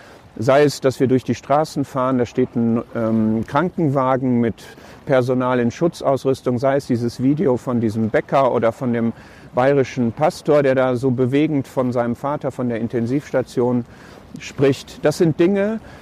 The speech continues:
und gerade wenn die Infektionsrate zunimmt, die Zahl der Infektionen zunimmt, das, das geht, kommt an unser Leben heran. Ignorieren können wir das nicht. Strategie eins funktioniert nicht. Strategie zwei wäre, wir treffen Vorkehrungen, wir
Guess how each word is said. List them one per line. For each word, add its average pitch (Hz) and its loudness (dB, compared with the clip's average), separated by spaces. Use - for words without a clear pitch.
und 147 2
gerade 160 4
wenn 151 0
die 143 2
Infektionsrate 143 -2
zunimmt, 170 0
die 135 2
Zahl 170 2
der 165 2
Infektionen 135 0
zunimmt, 139 0
das, - -2
das - -2
geht, 147 0
kommt 170 -2
an 139 0
unser 135 0
Leben 123 0
heran. 107 -2
Ignorieren 135 0
können 139 2
wir 123 2
das 104 -2
nicht. 107 -6
Strategie 127 0
eins 131 -4
funktioniert 117 -2
nicht. 104 -6
Strategie 165 2
zwei 156 0
wäre, 147 2
wir 135 4
treffen 127 -4
Vorkehrungen, 113 -2
wir 123 2